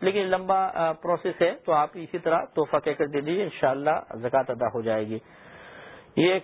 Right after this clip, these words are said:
بہن نے کہا کہ بعض لوگ یہ کہتے ہیں کہ دوپہر میں، یعنی زوال کے وقت اور مغرب کے وقت میں بچوں کو قرآن مت پڑھائیں،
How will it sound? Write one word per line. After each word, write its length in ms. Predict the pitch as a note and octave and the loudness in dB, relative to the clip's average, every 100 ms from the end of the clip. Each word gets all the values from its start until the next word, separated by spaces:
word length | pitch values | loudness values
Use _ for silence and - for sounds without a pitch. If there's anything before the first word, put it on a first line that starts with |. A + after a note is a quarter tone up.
| - | 0
بہن 160 | G3 | 0
نے 120 | A3 A3 | 2 2
کہا 260 | G#3 G3+ | 2 2
کہ 140 | G3+ G3+ | -2 -2
بعض 280 | F3 F3 | 0 0
لوگ 140 | F#3+ F#3+ | -2 -6
یہ 80 | F#3 | 0
کہتے 320 | F#3 E3+ F3+ | 0 0 0
ہیں 160 | F#3 | 0
کہ 120 | F#3 E3 | 0 0
دوپہر 460 | D3+ D3 D#3 F3+ | 2 2 2 2
میں، 120 | F3+ | 0
یعنی 160 | F3+ E3+ B2+ | -2 -2 0
زوال 320 | C#3+ D3 E3 | 2 4 2
کے 160 | E3+ E3+ | -4 -2
وقت 240 | E3+ - | 0 0
اور 80 | D3+ | 0
مغرب 420 | C#3 C#3 G3 G3+ | 2 2 2 2
کے 80 | F3+ | 2
وقت 240 | E3+ - | 2 -2
میں 80 | F3 | -4
بچوں 320 | D#3 - F3 | -2 0 0
کو 80 | F3+ | 0
قرآن 420 | E3+ D#3 D#3+ F3+ | 2 2 2 0
مت 180 | C#3 - | -6 -6
پڑھائیں، 320 | B2+ A#2 G#2 | -4 -2 -4